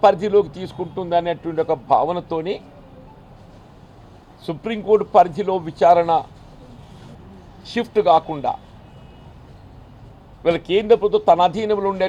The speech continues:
ఒక సీబీఐతోనే విచారణ చేపట్టిస్తుంది. కాదు వీళ్ళు సీబీఐ అంటే మనకు తెలియంది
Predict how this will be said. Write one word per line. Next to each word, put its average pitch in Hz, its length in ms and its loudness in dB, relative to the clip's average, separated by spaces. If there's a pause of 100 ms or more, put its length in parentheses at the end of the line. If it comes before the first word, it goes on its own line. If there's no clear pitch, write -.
ఒక 190 80 -6 (120)
సీబీఐతోనే 214 680 -2
విచారణ 175 380 0
చేపట్టిస్తుంది. 139 640 -12
కాదు - 140 -14 (1000)
వీళ్ళు 156 240 -10
సీబీఐ 208 380 2
అంటే 202 160 0
మనకు 185 180 -2
తెలియంది 175 280 -4